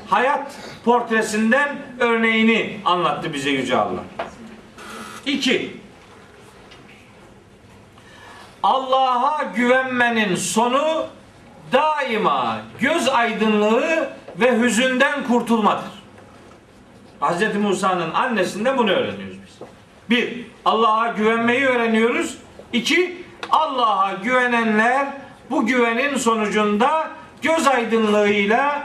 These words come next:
ve hüznünden uzak olmayla ödüllendirileceklerdir. Bu hem bu dünyada hem mahşerde. Allah'a güvenenler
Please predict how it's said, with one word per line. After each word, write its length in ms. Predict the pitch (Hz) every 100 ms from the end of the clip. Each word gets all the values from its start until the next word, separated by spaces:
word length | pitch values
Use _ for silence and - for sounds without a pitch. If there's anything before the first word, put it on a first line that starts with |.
| - - 185
ve 180 | 233 233
hüznünden 580 | 226 220 254 262 269
uzak 400 | 247 220 269 269
olmayla 600 | 240 233 226 254 254 254
ödüllendirileceklerdir. 1300 | 247 226 220 214 190 180 160 147 131 113 117 107 95 90 - - -
Bu 120 | 220
hem 260 | 247 349 320
bu 160 | 269
dünyada 680 | 254 233 233 220 277 330 320 - - -
hem 140 | 247
mahşerde. 560 | 202 170 - 98 - - - - - - - - - - - - - - - -
Allah'a 560 | 262 262 254 240 262
güvenenler 800 | 214 220 226 214 202 185 208 240